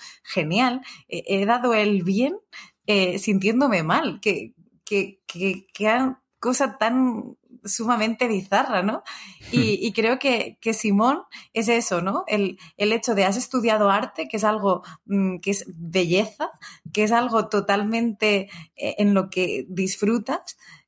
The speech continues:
Speaker 1: y, y a su vez lo que, mm, no, no llegas a, a encontrar es el, es la búsqueda del amor, ¿no? Porque sí que es, es muy interesante también
Speaker 2: Ujú.
Speaker 1: el cómo S-, Simón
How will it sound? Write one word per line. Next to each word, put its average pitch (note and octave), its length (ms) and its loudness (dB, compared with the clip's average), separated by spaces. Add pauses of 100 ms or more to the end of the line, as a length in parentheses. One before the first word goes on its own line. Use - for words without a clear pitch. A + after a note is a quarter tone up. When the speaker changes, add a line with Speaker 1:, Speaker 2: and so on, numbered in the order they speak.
(200)
Speaker 1:
y, A#3 140 0
y G#3+ 160 0
a G3 100 2
su G3 160 0
vez B3 260 0
lo G#3+ 160 0
que, F3+ 320 0
mm, F#3 680 -2 (800)
no, A#3+ 800 2
no A3+ 220 0
llegas B3+ 300 0
a, A#3 440 2
a A3+ 100 0
encontrar A3 460 0
es C4 160 0 (280)
el, F#3+ 260 -8
es F#3+ 140 -4
la F#3+ 100 2
búsqueda A3+ 400 2
del F#3+ 140 2
amor, E3+ 320 2
¿no? A#3+ 160 2
Porque F3+ 360 0 (200)
sí - 180 -2
que A3 120 -2
es, A3+ 80 -2
es G3 280 0
muy G#3+ 180 2
interesante G#3+ 500 -2
también G#3+ 340 2
Speaker 2:
Ujú. C3 180 -2 (160)
Speaker 1:
el G3+ 220 0
cómo A3+ 560 2
S-, G#3+ 180 -4 (160)
Simón A3 500 2